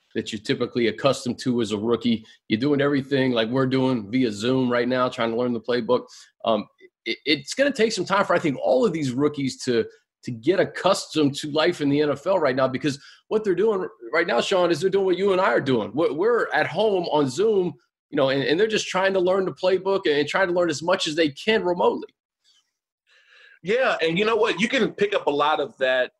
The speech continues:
Speaker 2: uh, mentally. You can have those mental reps where you go over the playbook over and over and over again, but we all know it's completely different when you got fire coming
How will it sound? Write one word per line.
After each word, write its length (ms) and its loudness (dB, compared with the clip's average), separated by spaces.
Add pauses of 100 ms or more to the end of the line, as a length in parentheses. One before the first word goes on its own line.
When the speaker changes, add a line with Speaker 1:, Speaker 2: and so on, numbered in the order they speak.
(120)
Speaker 2:
uh, 340 -2
mentally. 420 -6
You 120 -10
can 100 -2
have 240 2
those 260 0
mental 380 -2
reps 340 0
where 360 2 (240)
you 160 -6
go 140 2
over 180 0
the 80 0
playbook 460 0 (100)
over 400 2
and 100 -6
over 260 0
and 120 0
over 160 0
again, 240 -4
but 160 -2
we 120 0
all 240 2
know 200 2
it's 80 -4
completely 480 -8
different 380 -2
when 120 -14
you 100 -12
got 300 2
fire 420 2
coming 200 -8